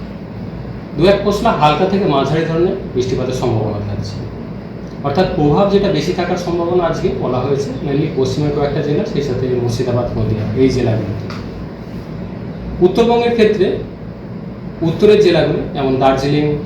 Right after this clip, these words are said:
কালিম্পং, জলপাইগুড়ি, আলিপুরদুয়ার, সেই সাথে উত্তর দিনাজপুর, এই জেলাগুলো দু এক জায়গায় ভারী থেকে অতি ভারী বৃষ্টির সম্ভাবনা থাকছে পনেরো তারিখে। উত্তরবঙ্গের অন্যান্য জেলাগুলো মালদা,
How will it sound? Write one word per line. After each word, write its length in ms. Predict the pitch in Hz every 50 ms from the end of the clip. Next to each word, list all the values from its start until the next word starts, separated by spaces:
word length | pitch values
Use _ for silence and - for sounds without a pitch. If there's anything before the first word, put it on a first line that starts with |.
| - -
কালিম্পং, 500 | 131 127 131 135 131 - 147 147 139 123
জলপাইগুড়ি, 580 | 131 131 123 123 - 135 131 123 135 139 139 131
আলিপুরদুয়ার, 580 | 120 123 120 - 139 123 - - - 107 104 104 -
সেই 200 | - - 147 139
সাথে 280 | - 143 - - 139 131 - - - - - - - - - - - - - - -
উত্তর 200 | - - - 156
দিনাজপুর, 520 | 139 123 127 120 113 113 113 - - - - 107 - - - - - - - - - - - - - - - - - - 170
এই 100 | 196 196
জেলাগুলো 400 | 196 208 214 220 208 214 220 220
দু 120 | 190 175 180
এক 120 | 185 185 - -
জায়গায় 220 | 190 185 190 180
ভারী 240 | - - 165 160 151 143
থেকে 160 | - 170 147 143
অতি 140 | 143 170
ভারী 180 | 160 165 170 170
বৃষ্টির 260 | 165 165 - - 156
সম্ভাবনা 480 | - - 147 151 151 151 151 156 151 151
থাকছে 300 | 147 143 139 - - 139 - - -
পনেরো 220 | 135 127 127 123 117
তারিখে। 300 | 131 123 123 - - - - - - - - - - - - - - - - - -
উত্তরবঙ্গের 420 | 143 143 180 180 175 180 180 180
অন্যান্য 360 | 165 151 151 160 175 180 185 160
জেলাগুলো 340 | 143 143 131 127 123 123
মালদা, 480 | 123 131 131 135 135 139 147 147 143 139